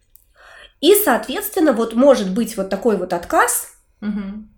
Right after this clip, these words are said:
Speaker 1: тоже как следствие того, что меня постоянно пичкают, меня постоянно заставляют, и я в ответ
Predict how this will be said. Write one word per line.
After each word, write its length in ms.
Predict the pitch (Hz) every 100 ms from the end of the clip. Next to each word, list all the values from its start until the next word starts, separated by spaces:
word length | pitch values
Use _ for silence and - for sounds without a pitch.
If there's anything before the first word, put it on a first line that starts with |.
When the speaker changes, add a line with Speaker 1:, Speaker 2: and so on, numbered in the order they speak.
| -
Speaker 1:
тоже 240 | 320 349 359
как 160 | 196
следствие 340 | 262 247 240 190
того, 200 | 185 359
что 160 | -
меня 240 | 226 208 302
постоянно 560 | 247 - 175 226 277
пичкают, 580 | 254 220 202 - 311 359
меня 220 | 262 208
постоянно 560 | 208 214 - 185 254 285
заставляют, 640 | 214 196 - 180 311 440 -
и 80 | 262
я 420 | 247 294 196 185 - -
в 60 |
ответ 360 | 190 214 247